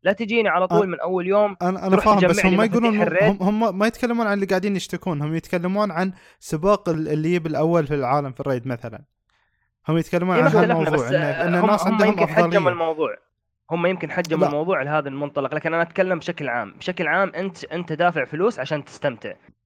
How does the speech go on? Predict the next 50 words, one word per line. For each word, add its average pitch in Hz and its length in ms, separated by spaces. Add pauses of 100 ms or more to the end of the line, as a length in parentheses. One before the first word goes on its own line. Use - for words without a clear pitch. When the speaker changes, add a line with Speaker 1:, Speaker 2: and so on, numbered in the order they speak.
(160)
Speaker 1:
المفروض 165 340
إنك 165 140
Speaker 2:
بس. 285 60
Speaker 1:
تستمتع 202 400
بالطريقة 151 460
السليمة. 123 460 (280)
لا 196 100
تروح 240 220
تج-، 170 240
لا، 180 440
لا 196 80
تروح 202 220
تجمع 165 400
لي، 131 360
آه، 120 160 (200)
والمفترض 196 580
إنه 175 160
فعليًا 180 400
بانجي 226 340
ما 330 100
تسوي، 190 300
ما، 170 100
يعني 135 320 (400)
بانجي 214 180
المفروض 214 240
إنها 220 140
ما 240 120
ت-، - 160
ما 202 100
تغلط 156 320
هذا 143 160
الغلط. 123 300
المفروض 180 220
إنها، 196 380
يعني، 139 340 (100)
على 139 160
أيام 185 160
ديستني 185 280
وان 233 140
كان 165 160
فعلًا 123 280 (120)
الإضافة 175 400
القديمة 190 580 (360)
أنا 165 160
أجيب، 160 260
أجمع 156 360
لي 156 100
إكزوتيك 196 540
وأخليه 160 340
عندي، 202 400